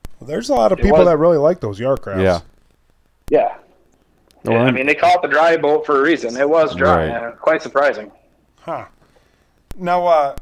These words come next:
Speaker 1: what's your most memorable moment of, of all your tournaments that you fished so far?
Speaker 2: Um, I don't know. It's hard to narrow it down. And everyone's just got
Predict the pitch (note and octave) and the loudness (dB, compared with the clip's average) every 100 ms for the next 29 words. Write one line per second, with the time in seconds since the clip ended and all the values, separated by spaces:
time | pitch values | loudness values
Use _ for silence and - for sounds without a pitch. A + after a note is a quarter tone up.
0 | - - - - - F3 G#3 G#3+ A3+ D#3+ | -18 -20 -20 -18 -10 0 0 4 2 4
1 | E3 E3 - C3+ E3 F3 C#3+ C3+ B2+ B2 | 4 2 0 0 2 4 2 4 2 4
2 | B2 A#2+ A2+ G#2+ - - C#3 B2 A2+ C3 | 2 2 0 -4 -12 -8 -4 -4 -2 -2
3 | A#2+ B2+ B2+ A#2 C3 B2 A#2 A#2 B2 B2 | 2 2 2 -2 -2 -2 -2 -4 -4 -6
4 | - A#2+ - B2+ A2+ A#2 G#2+ F#2 _ _ | -6 -6 -6 -6 -6 -4 -6 -6 _ _
5 | _ _ _ _ _ _ - - - - | _ _ _ _ _ _ -20 -20 -20 -20
6 | _ _ - - - - - - - C#3+ | _ _ -20 -20 -20 -20 -20 -10 -2 0
7 | F3+ G3+ G#3 F3 - - - _ _ _ | 2 0 -2 -6 -14 -20 -20 _ _ _
8 | _ _ _ _ _ _ - - - - | _ _ _ _ _ _ -18 -18 -18 -20
9 | _ _ _ _ _ _ _ _ _ _ | _ _ _ _ _ _ _ _ _ _
10 | _ _ - - - F3 A#2 C3+ F#3 - | _ _ -14 -12 -12 -12 -10 -10 -10 -12
11 | D3+ - C3+ B2 C3 C3+ B2 A#2 D#3+ C#3+ | -12 -4 -4 -4 -4 -4 -2 -2 -2 -2
12 | A#2+ C3 D3+ C3+ D3+ E3 C#3 C3+ - B2+ | -4 -4 -2 0 0 -2 -4 -6 -2 -2
13 | G#2 | -2